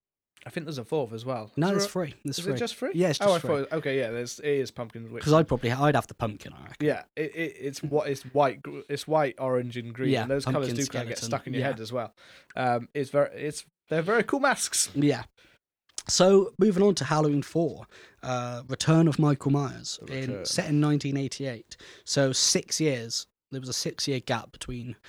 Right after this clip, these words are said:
Speaker 2: Season of the Witch and The Return of Michael Myers. And this was directed by Dwight Little, and it was written by, uh, a gentleman called Alan P. McElroy. Uh, so the budget for this one was five million, and the box office was seventeen point eight million.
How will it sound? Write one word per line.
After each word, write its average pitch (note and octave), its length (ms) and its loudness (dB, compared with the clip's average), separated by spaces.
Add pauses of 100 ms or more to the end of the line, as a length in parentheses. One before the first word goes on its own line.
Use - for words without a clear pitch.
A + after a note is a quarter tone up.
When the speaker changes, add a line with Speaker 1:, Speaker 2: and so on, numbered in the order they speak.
(140)
Speaker 2:
Season C#3 360 2
of A#2+ 100 -6
the - 40 -10
Witch A#2 340 -6
and A#2+ 160 -6
The A#2+ 60 -8
Return A#2+ 260 -6
of A#2+ 120 -10
Michael B2 260 -12
Myers. B2+ 320 -12 (400)
And C#3 100 2
this G3 160 4
was D#3+ 120 -4
directed - 400 0
by A#2+ 160 -2
Dwight A#2 320 0
Little, F3 420 -6 (100)
and B2+ 120 -2
it A#2+ 40 -4
was A2+ 140 -8
written C3 320 -4
by, A#2+ 480 -8
uh, A2+ 280 -10 (300)
a C3 60 -4
gentleman C3 440 2
called A#2 280 -6
Alan B2+ 300 2
P. B2 380 -6 (100)
McElroy. A#2+ 560 -4 (280)
Uh, A#2 200 -6
so - 140 -4
the B2 60 -2
budget E3+ 360 6
for C#3 100 -6
this C#3+ 180 -2
one E3 120 2
was B2+ 100 -2
five B2 380 -2
million, A#2+ 360 -8 (380)
and C3+ 220 4
the B2+ 40 0
box - 360 0
office B2 400 -6
was B2 180 -10
seventeen B2 540 -2
point C3 240 -10
eight G#2 160 -12
million. A#2 360 -14